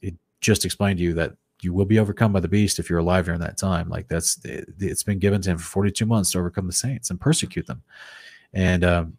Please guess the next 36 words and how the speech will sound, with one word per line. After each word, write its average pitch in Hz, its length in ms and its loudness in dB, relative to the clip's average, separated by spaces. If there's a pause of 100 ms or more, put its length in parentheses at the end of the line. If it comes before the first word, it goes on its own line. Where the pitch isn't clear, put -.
(100)
this - 140 -2
is 101 140 0
why 98 160 6
you 107 180 6
have 98 320 4
people 101 280 0
in 92 60 -2
Revelation 98 360 2
chapter 95 220 -4
six, 139 320 0
verse - 240 -4
nine 90 160 0
through 92 100 0
eleven 98 340 4
say, 90 380 2 (640)
these 98 200 4
are 107 60 4
people 107 220 6
that 107 100 8
have 98 100 8
been 104 120 4
beheaded 95 640 6 (200)
and 98 100 -4
they're 101 180 2
in 110 80 0
Sheol 113 600 4
and 95 80 -2
they're 95 100 0
crying 110 320 2
out 120 320 2
to 98 80 -8
God, 110 340 6
"When 110 180 4
will 117 100 4
you 110 240 6
avenge 98 560 2